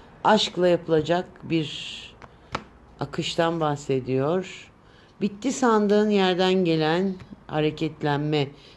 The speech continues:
bitti sandığın yerden gelen yeni başlangıç. Ve senin imparatoriçelik zamanın.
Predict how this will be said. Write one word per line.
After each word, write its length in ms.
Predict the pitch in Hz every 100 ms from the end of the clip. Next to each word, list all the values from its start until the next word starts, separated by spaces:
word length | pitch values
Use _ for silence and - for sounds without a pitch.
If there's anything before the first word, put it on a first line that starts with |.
| -
bitti 280 | 147 - 196
sandığın 380 | - 196 180 170
yerden 520 | 160 151 147 151 151
gelen 400 | 147 143 160 208
yeni 340 | 185 160 170 160
başlangıç. 1040 | 151 151 - 143 143 147 156 - - - - - - - - - - - - - - - - - - - - - -
Ve 300 | 170 180 175
senin 380 | 170 196 196 208
imparatoriçelik 1080 | 190 190 185 185 185 185 185 185 170 156 -
zamanın. 1040 | 151 147 143 143 139 135 139 185 202